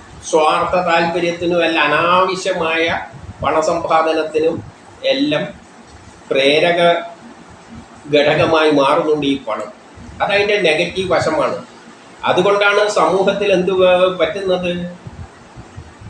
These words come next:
അസന്തുലിതമായ അവസ്ഥ ഉണ്ടാകുന്നത്. അപ്പോഴാണ്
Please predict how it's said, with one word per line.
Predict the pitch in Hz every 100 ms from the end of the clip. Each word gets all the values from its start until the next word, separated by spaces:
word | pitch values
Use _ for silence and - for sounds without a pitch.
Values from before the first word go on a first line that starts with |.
| - - -
അസന്തുലിതമായ | 135 - 185 185 196 185 185 180 175 170 170
അവസ്ഥ | 180 156 - 170
ഉണ്ടാകുന്നത്. | 156 147 147 143 123 - - - - - - - - - - - - - - - - - - - - - - - - - -
അപ്പോഴാണ് | - 202 214 220 202 190 190 226